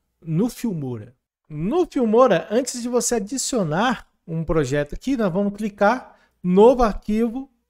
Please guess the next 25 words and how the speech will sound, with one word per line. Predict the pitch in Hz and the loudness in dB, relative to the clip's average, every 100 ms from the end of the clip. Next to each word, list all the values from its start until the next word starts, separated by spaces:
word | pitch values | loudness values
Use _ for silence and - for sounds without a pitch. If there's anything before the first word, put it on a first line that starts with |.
| _ | _
e | 196 | -4
você | 220 240 240 | -2 -2 -2
vai | 233 | -2
colocar | 226 208 202 | 0 0 -2
aqui, | 202 247 | -2 2
ó, | 226 131 - _ _ _ | 4 2 -2 _ _ _
nove | 170 214 269 349 311 | -2 4 6 6 4
por | 294 285 247 | -2 -4 -6
dezesseis, | 214 190 175 214 254 - | -2 -2 0 0 0 -2
que | - | -8
é | 185 202 | -2 -2
o | 220 | -2
formato | 202 180 185 202 | -6 -4 -2 -2
horizontal, | 185 180 175 151 156 160 143 120 _ | -4 -4 -8 -6 -2 0 0 -4 _
tá, | 135 | -6
do | 139 | -4
celular, | - 151 147 135 120 117 - _ | -6 -4 -2 -2 -4 -6 -14 _
beleza? | 135 160 208 202 _ _ _ _ _ _ _ _ _ | -4 0 0 0 _ _ _ _ _ _ _ _ _
Agora, | 202 196 247 254 | 4 6 6 4
aqui, | 214 180 180 - 262 214 - | 2 -2 -4 0 2 2 -4
o | 170 | -10
que | 220 | -6
você | 226 - 226 | -4 -2 0
vai | 214 | 2
fazer? | 208 175 135 123 | 2 2 0 -4